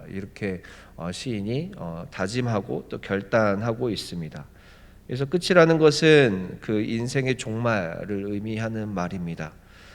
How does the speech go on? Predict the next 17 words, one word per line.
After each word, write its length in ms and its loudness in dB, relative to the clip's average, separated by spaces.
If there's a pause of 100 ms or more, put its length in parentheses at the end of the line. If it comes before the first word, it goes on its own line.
(160)
시인은 340 2
인생의 380 4
종말을 380 2
맞이할 400 4
때까지 640 -2
주의 240 -4
법을 540 -2
지켜 340 -4
행하겠다고 920 0 (300)
결단하고 1000 -4
고백합니다. 1000 -4 (560)
마지막 360 4
순간까지 840 6
좌로나 360 4
우로나 300 2
치우치지 540 -2
않고 580 0